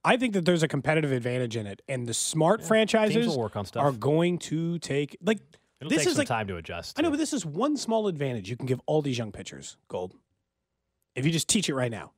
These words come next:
Speaker 1: All right, guys, we're doing an afternoon meeting right
Speaker 2: My
Speaker 1: now.
Speaker 2: guess
Speaker 1: Here's the
Speaker 2: is
Speaker 1: ways you can
Speaker 2: my
Speaker 1: take advantage of the PitchCom. Here's the
Speaker 2: My
Speaker 1: ways you can take advantage of the pitch clock.
Speaker 2: I may be completely off here, but my guess is with the issues and how important they're developing is, I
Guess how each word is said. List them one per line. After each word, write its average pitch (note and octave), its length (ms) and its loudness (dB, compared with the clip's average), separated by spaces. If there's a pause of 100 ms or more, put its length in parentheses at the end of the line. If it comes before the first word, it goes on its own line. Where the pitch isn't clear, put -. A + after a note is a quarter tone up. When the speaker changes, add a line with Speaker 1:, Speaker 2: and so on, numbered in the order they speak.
Speaker 1:
All C4 80 8
right, C#4+ 140 6
guys, C#4 440 4
we're G3 120 4
doing A#3+ 160 6
an A3+ 100 6
afternoon C4+ 420 6
meeting B3 240 4
right A3+ 180 6
Speaker 2:
My - 20 4
Speaker 1:
now. F#3 180 6
Speaker 2:
guess B2+ 220 -2
Speaker 1:
Here's C4 240 6
the C4+ 80 4
Speaker 2:
is C4 40 2
Speaker 1:
ways C4 200 4
you A3+ 80 4
can A3 80 2
Speaker 2:
my F#3+ 40 2
Speaker 1:
take A#3+ 200 4
advantage A3 360 4
of F#3+ 60 4
the F3 60 -2
PitchCom. A#2+ 440 -2
Here's G#3+ 160 4
the G#3+ 140 6
Speaker 2:
My G3 80 -2
Speaker 1:
ways G3+ 320 4
you F3+ 80 2
can D#3+ 60 0
take F#3+ 140 2
advantage F3 280 4
of D3+ 60 2
the C3+ 60 2
pitch D3+ 180 -2
clock. - 360 -10
Speaker 2:
I D3 140 2
may D#3+ 160 2
be D3 140 -4
completely C#3+ 400 -2
off C3+ 200 -2
here, C#3+ 140 -2
but A2+ 80 -4
my B2+ 240 0
guess C3 320 -4
is B2+ 140 -2
with G#2+ 160 -4
the A2 160 -4
issues B2+ 320 -4
and G#2 80 -4
how G#2+ 160 -2
important A#2 320 -4
they're G#2+ 80 -2
developing G#2+ 460 -2
is, G2+ 140 -2
I G#2+ 260 -2